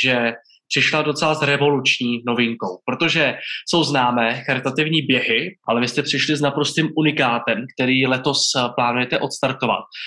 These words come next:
A myslím si, že rozhodně stojí za zmínku v našem podcastu.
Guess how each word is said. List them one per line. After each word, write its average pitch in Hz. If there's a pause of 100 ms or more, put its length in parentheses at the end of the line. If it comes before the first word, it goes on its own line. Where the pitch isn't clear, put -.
(180)
A -
myslím 120
si, 131
že 131
rozhodně 127
stojí 123
za 120
zmínku 120
v -
našem 117
podcastu. 101